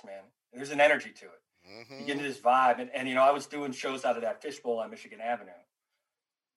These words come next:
Speaker 1: And there's just something about being there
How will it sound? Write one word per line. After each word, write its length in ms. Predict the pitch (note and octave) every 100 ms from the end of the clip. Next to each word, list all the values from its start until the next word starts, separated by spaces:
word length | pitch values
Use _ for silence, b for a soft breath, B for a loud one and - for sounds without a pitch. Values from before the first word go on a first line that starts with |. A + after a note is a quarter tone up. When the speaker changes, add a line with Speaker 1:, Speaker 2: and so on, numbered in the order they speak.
| _
Speaker 1:
And 380 | D#3+ D3+ D3 C#3+ -
there's 200 | D#3+ D#3
just 180 | D#3+ -
something 320 | E3+ - D3+
about 440 | B2+ C3 C3+ -
being 300 | B2 C3+ C3
there 500 | A2+ G#2+ G#2 G#2 G2+